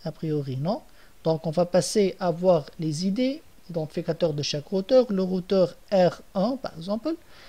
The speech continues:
Qu'est-ce qu'il a, le routeur R un ? Il a une adresse I P dix-neuf seize un un et sept un deux un. Donc,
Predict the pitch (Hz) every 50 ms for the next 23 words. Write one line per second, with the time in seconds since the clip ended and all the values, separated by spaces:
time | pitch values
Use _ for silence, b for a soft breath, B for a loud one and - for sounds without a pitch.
0 | B B B - 208 185 - - 220 208 202 196 190 190 214 185 - 208 185 -
1 | - - 190 160 - - 240 220 240 254 - 220 190 190 196 196 - 214 196 202
2 | 202 185 196 190 202 - - 214 190 - - 214 208 208 - - b b b b
3 | - - - 185 185 190 185 208 220 208 175 - - 226 208 185 170 - - -
4 | - - 208 180 175 - - 196 233 269 320 330 - - - - - b b b
5 | b b - - 190 190 180 - - - 233 214 202 - - 214 202 196 196 185
6 | 214 208 - - - 135 127 135 - - - - 160